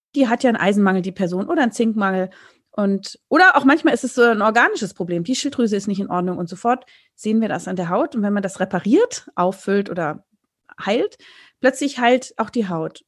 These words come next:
Und ich gucke mir auch die Darmflora der Patienten an. Also meine Patienten dürfen dann Stuhl spenden an ein Speziallabor, äh, und die machen eine molekulargenetische Stuhlanalyse. Und dann sieht man,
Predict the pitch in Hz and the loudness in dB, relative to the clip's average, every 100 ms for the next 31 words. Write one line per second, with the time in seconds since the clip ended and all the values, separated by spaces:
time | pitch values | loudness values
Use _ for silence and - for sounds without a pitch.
0 | - 214 214 - 277 254 226 202 277 226 | -4 -4 -4 -4 0 0 2 0 0 -2
1 | 202 277 302 285 269 269 247 247 254 247 | 0 0 0 0 0 0 -4 -2 -2 0
2 | 226 220 202 202 196 202 202 196 202 196 | -2 -2 -2 -2 -2 -4 -6 -6 -6 -4
3 | 185 180 180 165 170 - - _ _ - | -8 -6 -6 -6 -10 -18 -20 _ _ -8
4 | - 302 359 - 277 311 302 254 196 - | 0 2 2 4 4 6 4 4 2 -2
5 | 175 180 190 202 254 240 240 247 233 240 | -4 -6 -2 2 2 2 4 4 4 -2
6 | - 190 185 190 190 185 208 185 180 180 | -6 -6 -4 -4 -6 -6 -4 -2 -2 -4
7 | 175 185 175 220 220 208 202 196 196 - | -4 -4 -2 -2 -2 -4 -6 -8 -10 -8
8 | - 240 - 240 247 240 254 277 240 202 | -4 -2 0 0 0 -2 -4 -6 -4 -4
9 | 180 220 220 233 247 254 | -4 -6 -2 0 0 0